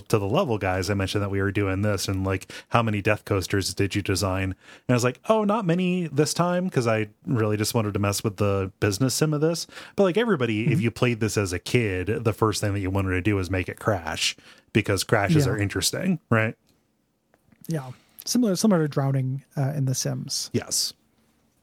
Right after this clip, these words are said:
Speaker 2: You know, like, y-, you're, you're gonna, you're gonna do the,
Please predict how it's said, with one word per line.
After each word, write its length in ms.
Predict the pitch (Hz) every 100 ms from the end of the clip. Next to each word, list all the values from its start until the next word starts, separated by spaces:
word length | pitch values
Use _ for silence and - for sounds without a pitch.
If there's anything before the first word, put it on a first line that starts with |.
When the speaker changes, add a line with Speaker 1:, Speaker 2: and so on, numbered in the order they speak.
| _
Speaker 2:
You 100 | 147
know, 200 | 127 131
like, 220 | 135 131 -
y-, 60 |
you're, 260 | 151 151 143
you're 200 | 170 147
gonna, 340 | 139 135 131
you're 160 | 156 143
gonna 160 | 139 135
do 140 | 131
the, 340 | 131 131 147